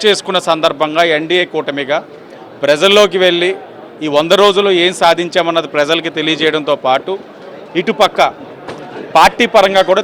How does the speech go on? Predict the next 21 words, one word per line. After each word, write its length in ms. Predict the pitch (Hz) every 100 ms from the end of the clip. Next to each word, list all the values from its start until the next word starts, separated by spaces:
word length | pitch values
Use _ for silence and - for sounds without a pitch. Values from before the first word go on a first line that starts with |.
| 185
తెలుగుదేశం 500 | 180 190 190 180 185 160
పార్టీ 260 | 147 - 196
క్షేత్రస్థాయిలో 720 | 180 190 220 202 190 170 185 190 175
ఏ 20 | 190
విధంగా 300 | 190 196 185 -
ప్రజల 220 | 160 180 180
దగ్గరికి 280 | 175 160 170
వెళ్ళాలి, 400 | 147 160 165 175 196 - - - - - - - - 151
ఎన్డీఏ 240 | 185 214 202
కూటమి 320 | 202 202 185 175
నాయకులను 400 | 170 185 185 170
అనుసంధానం 520 | 160 180 180 175 175 170
చేసుకుంటూ 400 | 170 160 165 160 185 165
ఏ 20 | 185 180
కార్యక్రమాలు 540 | 170 170 175 175 170
చేయాలన్న 440 | 170 165 170 170 160
దానిపైన 380 | 165 196 208 185 165
కూడా 140 | 151 123 - - - - 151
పార్టీలో 420 | 160 - 233 220 202
కూడా 120 | 208 202
చర్చించాలని, 680 | 165 185 165 175 170 175